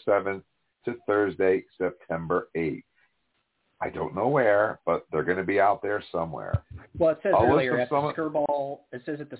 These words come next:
Speaker 2: Skirball, uh, Cultural Center in
Speaker 1: Yeah,
Speaker 2: L A.
Speaker 1: that's where these de-, oh, in L-, okay.
Speaker 2: Yep.
Speaker 1: A list of some of these con-, uh,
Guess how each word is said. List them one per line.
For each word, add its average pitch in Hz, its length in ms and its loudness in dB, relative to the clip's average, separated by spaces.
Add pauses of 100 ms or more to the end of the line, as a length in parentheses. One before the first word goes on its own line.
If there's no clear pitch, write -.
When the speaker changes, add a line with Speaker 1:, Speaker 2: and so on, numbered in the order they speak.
Speaker 2:
Skirball, 131 1160 -4 (160)
uh, 123 240 2
Cultural 127 360 -4
Center 90 240 -10 (2250)
in 135 100 2
Speaker 1:
Yeah, 127 80 6
Speaker 2:
L 123 80 6
A. 117 100 4
Speaker 1:
that's 117 120 -6
where 120 140 2
these 107 180 -6
de-, - 760 -6
oh, 110 220 2
in 104 100 -2
L-, 104 200 0
okay. 71 360 -8 (540)
Speaker 2:
Yep. 135 140 4
Speaker 1:
A 135 40 2
list 156 200 -2
of 135 100 -2 (100)
some 147 160 0
of 156 160 -2
these 147 220 -8 (160)
con-, 117 260 -6
uh, 101 240 2